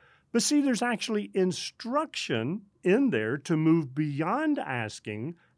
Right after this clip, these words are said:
to seeking. And seeking to me implies, you know, searching, hunting, looking, even researching.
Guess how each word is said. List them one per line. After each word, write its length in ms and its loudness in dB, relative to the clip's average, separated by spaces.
to 180 0
seeking. 540 -6
And 160 2
seeking 520 -2
to 120 -2
me 220 4
implies, 720 2
you 100 6
know, 160 6
searching, 720 2
hunting, 720 2
looking, 540 0
even 340 4
researching. 640 4